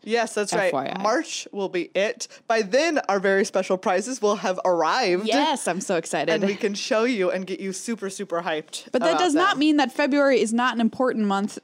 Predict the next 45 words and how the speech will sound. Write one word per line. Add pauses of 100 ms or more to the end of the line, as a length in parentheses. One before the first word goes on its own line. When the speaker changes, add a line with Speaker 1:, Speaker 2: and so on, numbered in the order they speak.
(120)
Speaker 2:
to
Speaker 1:
That's
Speaker 2:
support
Speaker 1:
right.
Speaker 2:
the
creators
you
love.
It's
traditionally
a
month
of
very
low
support
for
creators
Speaker 1:
Yes.
Speaker 2:
across
the
board.
Speaker 1:
And
it
also
is
just
a
real
bummer
on
its
own.
Speaker 2:
Yeah,
we
had
more
cloudy
days
in
January
here
in
Minnesota
than